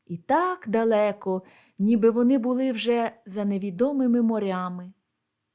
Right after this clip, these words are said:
Колись Катрусі було сумно слухати їхній сумний гелгіт,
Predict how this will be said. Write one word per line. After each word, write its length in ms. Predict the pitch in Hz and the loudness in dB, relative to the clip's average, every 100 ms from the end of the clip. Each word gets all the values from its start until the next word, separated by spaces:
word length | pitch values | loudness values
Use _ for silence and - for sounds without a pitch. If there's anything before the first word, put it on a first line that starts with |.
| _ _ _ _ _ _ _ | _ _ _ _ _ _ _
Колись 460 | - 202 202 202 - | -4 -2 0 -2 -2
Катрусі 800 | 196 190 214 214 196 - 202 190 | -4 -4 -6 -6 -6 -8 -8 -8
було 360 | 165 196 220 233 | -6 -2 0 -2
сумно 520 | - 311 302 220 190 | -4 -4 0 0 -2
слухати 680 | 190 202 214 208 196 196 196 | -6 -4 -4 -4 -8 -4 -4
їхній 480 | 185 196 196 196 190 | -2 -6 -6 -6 -6
сумний 600 | 202 190 190 196 190 170 | -6 -6 -4 -6 -8 -4
гелгіт, 560 | 185 185 180 185 - | -2 -2 -6 -12 -16